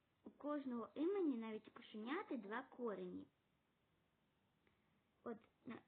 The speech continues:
ніби кошеня. Е, с-, основний корінь перший, це на що схоже, наприклад, Сноу. І далі додається частинка кіт, дослівно кошеня,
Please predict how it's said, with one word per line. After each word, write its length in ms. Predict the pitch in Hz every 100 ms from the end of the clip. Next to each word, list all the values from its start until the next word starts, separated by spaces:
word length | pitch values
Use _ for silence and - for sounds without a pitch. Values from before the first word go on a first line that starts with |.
| -
ніби 300 | 240 233 190
кошеня. 640 | 190 277 269 262 220 185 - - _ _ _ _ _ - - _ _ -
Е, 280 | 202 196 196
с-, 340 | - _ - _ -
основний 600 | 233 254 233 220 285 427 -
корінь 460 | 370 381 381 392 -
перший, 520 | 277 277 - 277 269 - _ - _ -
це 320 | 277 285 262
на 140 | 240
що 200 | 240 254
схоже, 460 | 240 - 214 185 185
наприклад, 440 | 190 - - 190 -
Сноу. 280 | - 254 277 - _ _ _ _ - _ _ _ _ _ _ -
І 320 | 262 254 233 202 - _ _ _
далі 680 | 202 233 285 311 294 269 226 - -
додається 500 | 202 220 226 269 247
частинка 480 | - - 240 240 226
кіт, 320 | - 214 190 -
дослівно 460 | 202 214 262 285 294
кошеня, 540 | 269 - 240 196 180